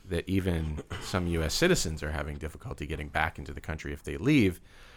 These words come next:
Like, there was a scientist named, uh, Sid Bikanavar, I have no idea if I'm pronouncing that right, who was born in the U S, works for the J P L, nasa's Jet Propulsion Lab, and was returning,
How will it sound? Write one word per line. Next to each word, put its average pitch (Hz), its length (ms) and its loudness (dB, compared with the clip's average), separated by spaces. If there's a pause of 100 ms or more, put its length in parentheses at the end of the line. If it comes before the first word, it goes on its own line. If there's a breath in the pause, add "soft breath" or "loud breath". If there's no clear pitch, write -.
(220 soft breath)
Like, 90 200 4
there 95 100 6
was 90 140 4
a 82 380 6
scientist 117 760 2
named, 92 380 2
uh, 78 220 -2
Sid 131 520 4 (460)
Bikanavar, 82 1120 4 (180)
I - 60 -14
have 80 120 -12
no 78 120 -4
idea 80 160 -2
if - 80 -8
I'm 78 80 -8
pronouncing 185 340 4
that 165 120 6
right, 165 240 6 (420 loud breath)
who 135 80 4
was 123 120 8
born 151 300 8
in 190 60 10
the 170 60 10
U 147 140 10
S, 131 300 6
works 185 260 4
for 220 140 6
the 175 100 4
J 156 260 6
P 147 260 6
L, 151 260 10
nasa's 123 540 4
Jet - 240 4
Propulsion 139 460 2
Lab, 95 280 8
and 98 100 -2
was 90 140 -2
returning, 131 680 4